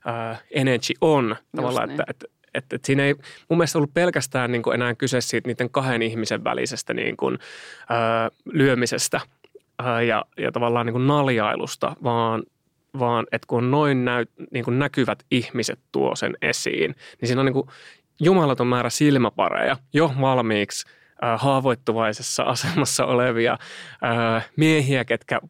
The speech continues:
Speaker 1: potee tavallaan sitä niinku riittämättömyyden tunnetta ja on niinku todella haavoittuvaisia, niin sit tavallaan niinku, et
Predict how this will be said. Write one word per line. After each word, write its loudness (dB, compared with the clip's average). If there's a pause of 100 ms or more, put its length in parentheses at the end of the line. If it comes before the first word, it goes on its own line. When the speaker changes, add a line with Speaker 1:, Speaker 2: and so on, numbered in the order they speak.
(280)
Speaker 1:
potee 2
tavallaan 0
sitä -4
niinku -4
riittämättömyyden 0
tunnetta -4
ja 0
on -4
niinku -8
todella 2
haavoittuvaisia, -2
niin -6
sit -2
tavallaan 0
niinku, -4 (520)
et -6